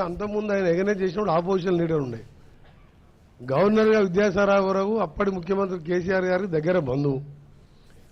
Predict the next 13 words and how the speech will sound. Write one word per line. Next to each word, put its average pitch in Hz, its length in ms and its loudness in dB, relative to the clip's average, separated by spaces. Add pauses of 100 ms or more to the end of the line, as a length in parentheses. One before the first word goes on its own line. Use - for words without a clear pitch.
(200)
ఒప్పించి 208 380 -2
ఒక 185 120 -2
కోటి 202 240 0
రూపాయలకు 220 400 2
ఎకరానికి 202 400 0
ఇచ్చిన 160 240 -4 (140)
తుమ్మడేటి 208 500 0
దగ్గర 190 200 2 (100)
వన్ 170 160 -2
ఫిఫ్టీ 196 240 -8
టూ 185 160 -8
కట్టితే, 156 280 -6 (800)
గ్రావిటీతోని 226 800 4